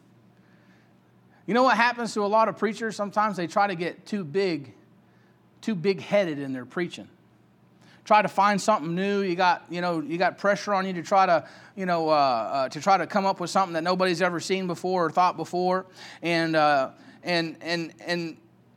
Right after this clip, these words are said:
you try to wax elephant or eloquent or whatever you call it, you know. And you know what you end up doing? You end up putting the, the feed so far above where everybody can get it that nobody gets anything from your preaching.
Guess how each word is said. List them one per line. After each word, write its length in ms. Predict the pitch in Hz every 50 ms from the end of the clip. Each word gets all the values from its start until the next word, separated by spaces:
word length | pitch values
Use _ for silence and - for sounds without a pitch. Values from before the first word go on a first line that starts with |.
| _
you 120 | - 175 170
try 200 | - 214 214 214
to 100 | 190 170
wax 380 | 160 190 196 208 190 - - -
elephant 480 | 190 196 196 196 180 - 208 202 208 156
or 160 | 160 156 160
eloquent 440 | 170 185 190 190 - - 196 190 185
or 40 | 185
whatever 380 | 175 175 180 185 185 180 180 180
you 80 | 175
call 300 | 170 - 170 170 170 175
it, 100 | 180 160
you 80 | 165 165
know. 240 | 165 165 170 175 170 _ _ _ - _ _ _ _ _ _ _ _ _ _ _ _ _ _ - _ _ _ _ _ _ _ _ _ _ _ _ _ _ _ _ _ _ _ _ _ _ -
And 120 | 175 196
you 40 | 202
know 60 | 233
what 140 | 254 247 202
you 60 | 262
end 100 | 233 220
up 100 | 202 170
doing? 240 | 180 214 233 247 220 190
You 100 | 185 196
end 120 | 214 220
up 360 | 208 175 156 - - - -
putting 280 | - 233 240 - 196 185
the, 220 | 175 160 143 127 - -
the 140 | 147 147 135
feed 420 | - - 254 240 233 208 175 147
so 260 | - - 220 214 220
far 280 | 214 - 220 208 208 196
above 260 | 185 208 220 220 190
where 140 | 185 175 175
everybody 380 | 190 202 196 180 185 180 175
can 200 | 156 - 185 165
get 160 | 160 220 220 214
it 140 | 202 208
that 100 | - 175
nobody 300 | 165 185 190 185 190 185
gets 240 | 170 180 247 233 -
anything 280 | 196 175 160 156 165 165
from 160 | 160 180 175
your 120 | 170 165
preaching. 420 | - - 247 262 190 - 113 104